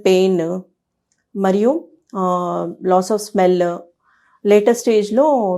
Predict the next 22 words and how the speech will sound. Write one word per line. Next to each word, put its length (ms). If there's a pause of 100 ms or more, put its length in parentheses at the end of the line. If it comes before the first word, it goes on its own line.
టేస్ట్ 280
కూడా 400
లాస్ 320
అవుతుంది. 680 (560)
ఆ, 160
దీ-, 460 (580)
ఆ, 280
దీనిని 600
మనము 480
సి-, 360
సీబీపీ 800 (180)
మరియు 480 (480)
నేజల్ 360 (100)
ఎండోస్కోపీ, 920 (520)
సీటీ 320
స్కాన్ 460
ద్వారా, 480 (560)
ఆ, 300
ఎక్స్‌రే 320
పీఎన్ఎస్ 460
ద్వారా 300
నిర్ధారించవచ్చు. 1040